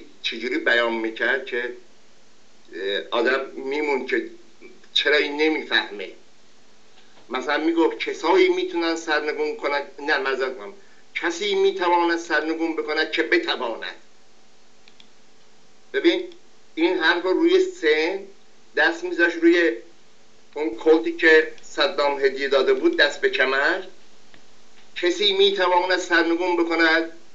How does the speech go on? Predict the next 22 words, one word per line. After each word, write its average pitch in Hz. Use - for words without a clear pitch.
که 165
بتواند. 120
و 165
واقعاً 180
ما 220
هم، 214
اه، -
انگار 165
مثلاً 185
این 196
یه 196
چیزی 196
گفته 160
که 185
خیلی 185
عجیبه، 147
ما 175
نمی‌فهمیم، 123
هورا 175
می‌کشیدیم. 147
بعد 202
می‌اومد 214